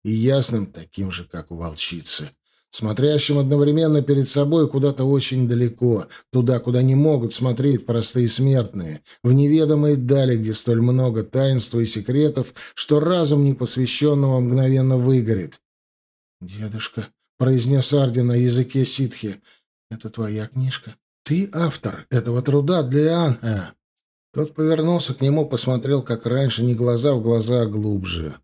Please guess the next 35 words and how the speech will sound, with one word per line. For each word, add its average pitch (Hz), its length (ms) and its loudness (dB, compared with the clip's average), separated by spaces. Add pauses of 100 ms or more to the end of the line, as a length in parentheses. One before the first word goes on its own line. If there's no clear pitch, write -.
(380)
Глубже 170 480 0
того, 165 300 0
что 156 180 -2
люди 160 260 2
называют 147 580 2
сердцем 127 640 -2 (100)
или 110 200 -2
душой. 104 640 -6 (120)
Арди 113 320 -2
показалось, 110 580 -2
что - 160 -4
на 113 140 2
миг 120 220 0
дедушке 107 400 -2
стали 110 340 -2
известны 117 480 0
все 131 240 -2
его 127 160 2
юношеские 120 760 0
секреты 120 600 0
и 113 40 0
чаяния, 143 680 2 (260)
все 117 220 -4
страхи 104 480 -4
и 95 80 -2
мечты, 95 540 -6 (180)
будто 107 280 -6
его 95 120 -6
самого 92 400 -6
как - 280 -16
книгу 131 380 2
открыли 113 520 0
и 101 60 -2
прочитали. 90 840 -10 (560)
"Я 120 500 -2